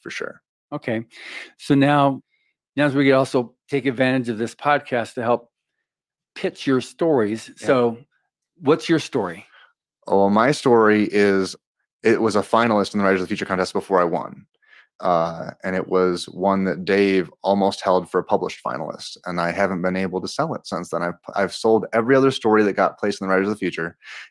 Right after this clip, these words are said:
Speaker 1: and even ones that didn't, but I didn't sell this one. And, uh,
Speaker 2: Destiny.
Speaker 1: Yeah. And, uh, so I, I changed the title since then. It was Submitted as Drift. Now it's called Teach Them to Yearn. Um, it's gotten some edits from the wonderful,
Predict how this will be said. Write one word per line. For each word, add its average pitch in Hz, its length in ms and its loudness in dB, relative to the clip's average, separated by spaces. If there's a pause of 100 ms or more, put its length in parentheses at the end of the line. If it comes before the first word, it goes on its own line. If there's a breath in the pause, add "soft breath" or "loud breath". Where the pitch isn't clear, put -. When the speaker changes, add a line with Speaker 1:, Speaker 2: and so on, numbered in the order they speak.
(100)
Speaker 1:
and 90 100 -8
even 107 220 0
ones 120 220 2
that 101 120 -2
didn't, 90 340 0 (540 soft breath)
but 87 80 -4
I - 40 -4
didn't 104 200 -4
sell 113 220 0
this 101 200 -2
one. 87 300 -10 (680 loud breath)
And, 95 380 -2
uh, 87 320 -2
Speaker 2:
Destiny. 90 720 -8
Speaker 1:
Yeah. 113 360 0 (600 soft breath)
And, 120 520 2 (180)
uh, 104 360 4
so 117 160 2
I, 107 80 2 (100)
I - 20 -2
changed 127 280 0
the 117 40 0
title 98 280 0
since - 260 -10
then. 95 160 -4
It 82 60 -2
was 92 300 -2
Submitted 110 340 2
as 98 120 -4
Drift. - 560 -4
Now 95 160 0
it's 95 140 -4
called 95 260 -2
Teach - 220 -8
Them 92 180 -6
to 92 140 -12
Yearn. 82 400 -8 (420 loud breath)
Um, 98 160 0
it's 92 140 -6
gotten 101 280 0
some 110 200 -4
edits 104 320 -2
from 101 340 0
the 98 80 0
wonderful, 98 640 -2